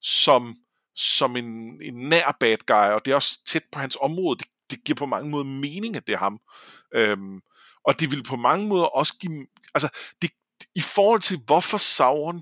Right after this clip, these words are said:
gør det, der giver det også mere mening, hvorfor Sauron gør det. For det er jo lige ved, at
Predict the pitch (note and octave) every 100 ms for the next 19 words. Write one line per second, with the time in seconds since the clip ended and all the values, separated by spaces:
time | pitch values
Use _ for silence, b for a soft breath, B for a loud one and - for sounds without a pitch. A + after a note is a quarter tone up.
0 | - B2+ A#2+ - F3+ _ b b b -
1 | D#3 - G3 C3+ C#3 - C#3 A#2+ D3+ C3+
2 | C3 C3+ - - - F#3 G3 C4 F#3+ A#2+
3 | A2+ G#2+ A#2+ B B B - - - _
4 | - D#3 D3+ C#3 F3+ A3+ B3+ C#3+ D3+ E3+
5 | - _ _ _ _ D#3+